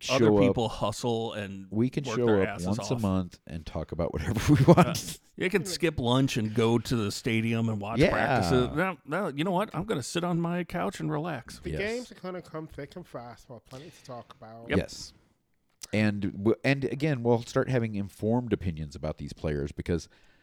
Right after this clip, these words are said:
Speaker 2: honestly, like I said, eh, I, I mean, I'm not gonna lie to you. I don't know any more than anybody out there listening knows about our players. Um, once the games start and we start really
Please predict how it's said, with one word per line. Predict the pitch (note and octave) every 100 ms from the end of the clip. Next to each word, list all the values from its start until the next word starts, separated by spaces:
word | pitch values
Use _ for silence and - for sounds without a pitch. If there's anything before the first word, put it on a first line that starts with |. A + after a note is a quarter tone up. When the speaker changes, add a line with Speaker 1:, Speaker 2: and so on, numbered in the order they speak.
| _ _ _ -
Speaker 2:
honestly, | C3+ B2 - F2 D#2+ - _ _ _ _
like | A#2 G#2
I |
said, | F2 - D2 - _ _ -
eh, | D#2+ - - - - _ _
I, | G#2+ C#3 - _ _ F2+
I |
mean, | A#2 B2
I'm | F#3
not | A3+
gonna | D3 E2+
lie | F2+ E3+
to |
you. | C2+ - -
I | B2+
don't | A3 -
know | D#2+ E2 D#2+ A2 D3+ D#2 E2 F2 _ -
any | C#3 G#3
more | F3+ D#3 D3+
than | C3 A#2 G#2 - _
anybody | C3 D3 C3+ C3
out | A#2+
there | A#2+ G#2
listening | G2 - F2
knows | D#2+ D#2+ D#2
about | D2+
our | D2+
players. | - B1 - - _ _ _ _ _ _ _ -
Um, | E2+ D#2 D2 D2 - _ _ _ _ _ _ _ _ _
once | G#2 G#2 A2+ - - - _
the | E2+
games | D#2+ B2 E3
start | - F2+ F2+ - -
and | F#2
we | F2
start | - F#2 -
really | F#2 F#2 F2 E2+